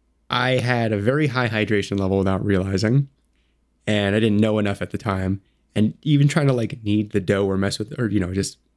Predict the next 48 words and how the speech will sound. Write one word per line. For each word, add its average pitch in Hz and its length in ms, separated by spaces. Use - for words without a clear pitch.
mess 127 220
with - 80
the 98 60
dough 98 180
at 92 60
all, 98 460
it 120 120
was, 104 180
like, 98 360
sticking 101 560
to 95 200
my 92 180
cutting 151 440
board, 123 400
sticking 98 280
to - 80
my - 140
counter, 147 440
sticking 131 260
to 104 40
my 98 80
hands, 120 260
like, 113 220
crazy. 120 1000
And 120 140
it 123 40
was 123 160
such 143 200
a 160 60
frustrating 127 500
process - 580
'cause, 104 320
you 127 80
know, 92 220
your 107 320
typical 113 340
YouTube 110 300
videos 104 260
don't 98 160
make 101 160
it 101 100
look - 280
hard, 101 300
right? 107 280
They're, 113 200
they're 110 180
well 110 220
practiced. - 560